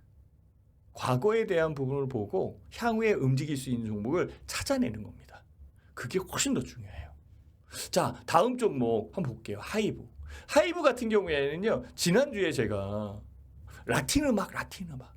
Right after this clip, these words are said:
제 유튜브에서도 요 부분이 있어요. 제 유튜브 잠깐만 볼게요. 제 유튜브 여기, 여기에 보면은 제가 "어, 이젠 라틴이다." 이렇게. "이젠 라틴이다.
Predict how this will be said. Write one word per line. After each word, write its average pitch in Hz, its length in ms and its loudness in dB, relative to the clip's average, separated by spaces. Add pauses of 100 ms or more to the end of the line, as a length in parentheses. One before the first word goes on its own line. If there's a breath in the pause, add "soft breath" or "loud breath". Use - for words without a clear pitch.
(520 loud breath)
제 262 220 6
유튜브에서도 196 1120 4
요 233 220 6
부분이 175 400 4
있어요. 170 500 4 (160 loud breath)
제 185 120 6
유튜브 190 280 4
잠깐만 156 380 4
볼게요. 135 580 2
제 143 140 0
유튜브 151 720 0
여기, 151 340 2 (280 soft breath)
여기에 226 300 6
보면은 190 600 2 (460 loud breath)
제가 120 280 2 (160)
"어, - 240 4
이젠 240 380 4
라틴이다." - 720 0
이렇게. 190 340 -2 (600)
"이젠 196 300 0
라틴이다. 131 600 -6